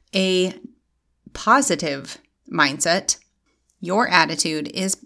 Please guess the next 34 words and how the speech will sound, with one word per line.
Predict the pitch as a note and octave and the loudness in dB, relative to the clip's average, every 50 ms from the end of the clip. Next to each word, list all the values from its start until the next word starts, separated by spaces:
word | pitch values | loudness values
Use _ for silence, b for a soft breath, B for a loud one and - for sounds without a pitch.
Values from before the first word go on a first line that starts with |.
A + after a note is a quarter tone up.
| - - | -14 -6
quite | - - C4 D4+ C#4+ - | 0 0 2 2 0 -2
possibly | - B3+ B3+ C#4 C#4 - F3 D#3 D3+ D3+ D3 C#3 D#3+ | 0 0 0 2 0 0 -2 -4 -4 -6 -6 -6 -6
the | E3 D#3+ F3+ G3 G3 G#3+ | -6 -6 -4 -2 0 0
number | G#3 F#3+ F3+ F3+ F#3+ G#3+ A3 G#3+ G#3+ G#3 | 0 0 0 0 0 0 0 0 -2 -2
one | F#3+ F3+ F3+ F#3 F#3 F#3 E3+ D#3 | -2 -2 -2 -2 -2 -2 -2 -4
way | D#3+ F3 E3+ D3 C#3 - - - B B B B B B B B - | -2 -2 -2 -4 -4 -6 -10 -14 B B B B B B B B -6
to | - E3+ D#3+ | -6 -4 -4
either | - D#3 D#3+ D3 D#3+ D3+ | -4 -6 -6 -6 -6 -6
increase | - A#2 F#3+ A3+ B3 A#3+ C4+ C4+ C4+ - | -2 0 2 2 2 2 0 0 0 0
or | - - A#3 A3+ | 0 2 2 2
decrease | G#3 G3 G3+ F#3 - - - D3+ C#3+ C#3+ - - - - - - _ _ | 2 2 0 -2 -4 -8 -6 -6 -6 -4 -4 -6 -8 -8 -12 -20 _ _
your | - D3 D#3 | -10 -8 -6
motivation. | D3+ D3 D3 D3 D3 D3 D3+ D3 - - - - - - - _ _ _ _ _ _ _ _ _ _ _ b b b b b b b b b b b b b b b _ _ _ _ _ _ _ _ _ _ | -6 -6 -6 -6 -6 -8 -8 -8 -8 -10 -10 -12 -14 -16 -20 _ _ _ _ _ _ _ _ _ _ _ b b b b b b b b b b b b b b b _ _ _ _ _ _ _ _ _ _
But | _ E3+ D#3+ - | _ -8 -6 0
there | - G#3 A3+ B3 | 0 2 4 6
is | C4 C#4 C4+ C4+ | 6 6 6 4
a | C#4 C4+ | 2 2
second. | - C4+ B3+ B3 - D#3+ - - - - - - - _ _ G3+ | 4 2 2 2 0 -4 -6 -2 -2 -2 -2 -2 -4 _ _ -4
<laughs> | G#3+ G#3+ G#3+ G#3 | -4 0 2 4
There | G3+ G3+ G3+ G3+ G#3 | 6 6 8 6 6
is | - - A3 A#3 B3+ A#3+ - | 4 4 2 2 2 2 0
a | - F#3+ G#3+ | 0 -2 -2
point | A3 - A#3 A3+ A3+ - - | 0 2 2 2 2 2 2
number | A3 G#3+ G#3 G#3 G#3+ | 0 2 2 0 0
two | G#3 - - F#3+ E3 D3 D3+ D3+ E3 | 0 0 0 0 0 0 -2 -4 -4
that | E3+ E3 D#3+ | -4 0 2
I | E3 F3 F#3+ | 2 2 2
think | F#3+ - F3 E3 E3 D#3+ - | 0 -2 -4 -6 -6 -8 -8
is | - D3 E3 - - | -8 -6 -4 -4 -6
crucial | - - - C4 B3+ A3 - - D3 C3+ - - - B B B B B B B B B B - | -6 -4 -4 -2 -2 -2 -2 -2 -4 -6 -6 -8 -10 B B B B B B B B B B -2
to | - - F3+ D#3+ D#3 - | 0 2 2 0 0 -2
increasing | - F#3 F#3+ F3 - F3 E3+ - F3 E3+ | -2 -2 -2 0 0 -2 -2 -2 -2 -4
your | D#3+ D3+ | -4 -2
motivation, | D#3 D3 C#3 D3+ F3 F#3+ G#3 G3+ - A3 G#3+ G#3+ G#3+ - - | -2 -4 -2 0 0 2 2 2 2 2 2 2 0 -2 -6